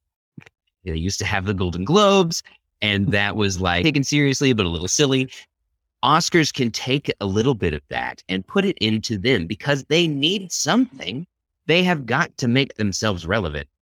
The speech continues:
And having a bunch of elitist people voting on movies, eh, even if they are incorporating more diversity in their voting,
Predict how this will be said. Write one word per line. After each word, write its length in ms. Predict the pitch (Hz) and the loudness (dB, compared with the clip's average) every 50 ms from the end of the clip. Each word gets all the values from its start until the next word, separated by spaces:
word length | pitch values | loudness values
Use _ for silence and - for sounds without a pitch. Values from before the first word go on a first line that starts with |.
| _ | _
And 160 | - 104 95 | -4 -2 -2
having 320 | 98 101 123 131 135 143 143 | -2 0 0 2 2 4 4
a 60 | 147 | 2
bunch 260 | 127 101 101 120 131 | 2 2 0 2 2
of 120 | 156 151 147 | 2 2 2
elitist 500 | 170 147 135 127 127 - 175 - - - | 2 2 2 2 2 0 -2 -4 -4 -2
people 320 | - 127 135 - 139 143 | 0 0 0 0 -2 -2
voting 340 | 123 95 76 87 113 123 135 | 0 0 0 2 2 2 2
on 180 | 151 170 170 | 4 2 2
movies, 520 | 165 170 208 240 190 117 95 104 135 - - - - _ _ _ _ _ _ _ _ _ _ _ _ _ - | 2 2 2 2 2 2 2 2 2 0 -4 -8 -16 _ _ _ _ _ _ _ _ _ _ _ _ _ -6
eh, 180 | - - - 107 - | -4 -2 0 2 2
even 260 | 143 151 160 190 165 | 4 4 4 4 2
if 140 | 170 160 - | 2 2 2
they 120 | 151 135 | 0 0
are 240 | 82 95 98 107 120 | 0 0 0 0 0
incorporating 720 | 123 110 - 110 107 101 92 101 98 98 92 90 90 87 | 0 0 0 -2 -2 0 0 0 0 0 2 0 0 0
more 400 | 82 90 95 95 92 90 87 - _ _ _ _ _ _ _ _ _ _ _ 113 | 0 0 0 0 0 -2 -4 -6 _ _ _ _ _ _ _ _ _ _ _ -6
diversity 560 | 110 107 95 90 104 113 110 - 110 92 104 | -4 -2 0 2 2 0 0 0 0 0 0
in 320 | 101 - 95 104 107 107 101 | 0 0 2 2 2 4 4
their 320 | 90 85 82 82 82 - - | 2 2 0 0 -4 -6 -4
voting, 420 | 87 101 123 160 147 85 82 92 | -2 0 0 0 0 -2 -4 -6